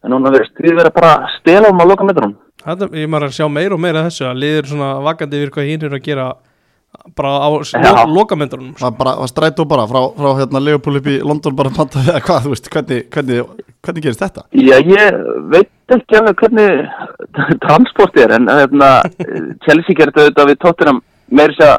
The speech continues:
Speaker 1: þegar Willian var að koma til Tottenham,
Speaker 3: Já,
Speaker 1: þá
Speaker 3: ég manni því, sko.
Speaker 1: þá treystu Chelsea menn bara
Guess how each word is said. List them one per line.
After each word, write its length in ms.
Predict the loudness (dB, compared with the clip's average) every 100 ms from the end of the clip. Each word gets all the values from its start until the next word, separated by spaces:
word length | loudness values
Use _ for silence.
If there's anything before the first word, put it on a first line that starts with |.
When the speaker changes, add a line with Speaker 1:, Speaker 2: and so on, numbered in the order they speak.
| 0 _ _
Speaker 1:
þegar 260 | 2 4
Willian 320 | 2 2 0 2
var 100 | 0
að 80 |
koma 200 | 0 -4 -4
til 80 |
Tottenham, 320 | -4 -4 -4 2
Speaker 3:
Já, 20 |
Speaker 1:
þá 160 | 2
Speaker 3:
ég 220 | 2 -4 -4
manni 180 | -4
því, 160 | -4 -8
sko. 240 | -6 -6 -2
Speaker 1:
þá 120 | -2 0
treystu 500 | 2 2 2 -2 2
Chelsea 380 | 2 2 0
menn 160 | 0 2
bara 240 | 2 2